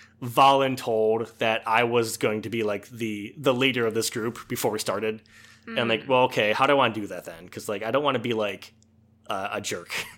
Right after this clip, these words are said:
Speaker 1: <laughs> I wanna be, like, so he, so Bryn was the kind of guy who's like, "Well, I wanna support my, my comrades here and enable them to do their jobs better, as opposed to, like, you go here, you do this, achie-, you
Speaker 2: Mm-hmm.
Speaker 1: achieve this, you go over there, you fire that thing," kind of thing, right?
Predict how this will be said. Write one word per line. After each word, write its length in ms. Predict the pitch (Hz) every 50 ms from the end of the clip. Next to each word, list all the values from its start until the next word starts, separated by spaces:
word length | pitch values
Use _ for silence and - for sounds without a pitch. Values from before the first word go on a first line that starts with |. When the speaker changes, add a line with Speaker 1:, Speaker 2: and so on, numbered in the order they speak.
| _ -
Speaker 1:
<laughs> 320 | - - - _ _ _ -
I 120 | 113 113
wanna 220 | 120 127 123 123 120
be, 120 | 120 120
like, 360 | 110 107 101 101 104 - - -
so 120 | - 147
he, 200 | 147 156 156 131
so 120 | - 143
Bryn 220 | 135 127 170 180 180
was 100 | 175 139
the 60 | 151
kind 160 | - - 135 131
of 60 | 120
guy 140 | 131 123 120
who's 80 | 123 123
like, 120 | 123 117
"Well, 100 | 139 143
I 80 | 156 170
wanna 120 | 185 180
support 380 | - 147 - - 151 135 123 127
my, 380 | 123 120 117 113 110 104 110 120
my 100 | 120 110
comrades 480 | - - 135 123 120 110 104 101 -
here 320 | - 113 104 101 101 104 - - - - - - - -
and 100 | 127 117
enable 340 | 113 117 131 139 135 139 135
them 100 | 127 113
to 60 | 107
do 120 | 113 117
their 120 | 113 113 104
jobs 240 | 110 107 101 95
better, 460 | - - - 104 110 113 117 120 - - _ _ _ _ -
as 80 | 117 110
opposed 300 | 107 - 120 107 104 -
to, 80 | -
like, 320 | 104 101 95 92 92 - - _ - _ _ - 120
you 120 | 117 127 123
go 140 | 135 135 123
here, 280 | 123 127 120 113 113
you 200 | 110 107 117 117
do 140 | 113 113 123
this, 220 | 117 117 110 - 139
achie-, 300 | 123 - - 127 131 127
you 60 | 120
Speaker 2:
Mm-hmm. 80 | 123 127
Speaker 1:
achieve 300 | 117 - - 127 117 101
this, 280 | 110 107 104 104 - -
you 80 | 127
go 60 | 117 123
over 140 | 110 110
there, 240 | 104 104 107 107 104
you 140 | 104 110 117
fire 440 | - - - - - 123 113 107 98
that 220 | - 104 101 -
thing," 100 | - 95 -
kind 140 | - -
of 80 | - -
thing, 180 | - - - 117
right? 200 | 110 104 104